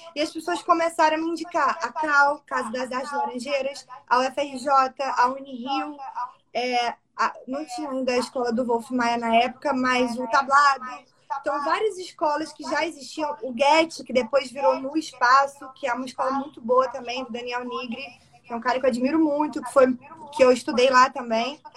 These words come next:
Resumindo, eu fiz quase todos os cursos do Rio de Janeiro, que você imagina, que eu, eu queria ser boa nisso, assim, eu queria estudar a parada. E aí,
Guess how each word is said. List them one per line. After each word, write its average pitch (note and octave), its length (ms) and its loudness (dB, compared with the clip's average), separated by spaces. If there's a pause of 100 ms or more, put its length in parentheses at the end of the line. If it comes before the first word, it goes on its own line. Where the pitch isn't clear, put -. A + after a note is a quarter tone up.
(360)
Resumindo, D#4+ 460 0
eu C#4 40 -4
fiz D#4+ 160 -4
quase D#4+ 240 2
todos E4+ 220 -4
os F#4 140 -6
cursos D#4 400 -6
do D#4 100 -6
Rio D#4 140 -4
de B3+ 80 -6
Janeiro, B3 400 -2
que - 80 -12
você C4 100 -8
imagina, B3+ 500 -4 (120)
que B3 80 0
eu, B3 60 0
eu A#3+ 180 -4
queria C4 320 -2
ser D4 160 -4
boa C4 460 6
nisso, A3 340 -6
assim, G#3 280 -14
eu B3 100 -12
queria C#4 180 -6
estudar A#3+ 540 4
a A#3+ 40 2
parada. A#3+ 340 -2 (720)
E C#4 100 0
aí, D#4 400 4